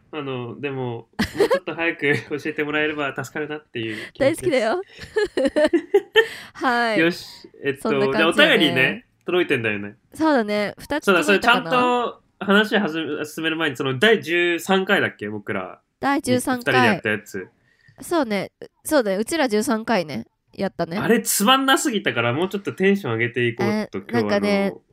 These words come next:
Speaker 2: 眠さが出ちゃってた。現れてた。
Speaker 1: いや、なんかだるそうだったもん。な、
Speaker 2: うん。
Speaker 1: なんなん？あれ。
Speaker 2: だ-、なんかだらしないよね、なんかすごい。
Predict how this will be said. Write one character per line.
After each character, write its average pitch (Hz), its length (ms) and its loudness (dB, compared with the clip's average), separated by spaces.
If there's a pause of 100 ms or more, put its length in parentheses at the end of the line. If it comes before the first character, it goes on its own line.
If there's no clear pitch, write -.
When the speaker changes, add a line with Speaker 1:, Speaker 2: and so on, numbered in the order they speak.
Speaker 2:
眠 220 280 4
さ 349 160 0
が 330 160 2 (240)
出 220 160 0
ち 262 100 2
ゃ 247 40 2
っ - 20 -6
て - 160 -8
た。 - 280 -6
現 196 140 0 (180)
れ 214 80 -4
て - 120 -12
た。 - 240 -14 (440)
Speaker 1:
い 151 80 -4
や、 135 160 6
な 139 120 2
ん 127 80 -2
か 117 100 -2
だ 104 220 4
る 240 140 8
そ 453 180 6
う - 20 6
だ 156 80 4
っ - 120 -10
た 110 100 -6
も 90 60 -8
ん。 87 100 -16 (100)
な、 151 120 2
Speaker 2:
う - 20 2
ん。 180 40 2
Speaker 1:
な 208 260 8
ん - 40 2
な - 80 -2
ん？ 90 120 -8
あ 92 80 -10
れ。 92 160 -14 (360)
Speaker 2:
だ-、 208 140 2
な 247 80 -2
ん 247 40 2
か 220 60 2
だ 202 140 2
ら 311 120 2
し 480 160 -6
な 494 140 -2
い 285 80 0
よ 214 80 2
ね、 185 100 -6
な 180 120 -8
ん 175 80 -12
か - 80 -8
す 185 120 -4
ご 170 140 -2
い。 160 60 -6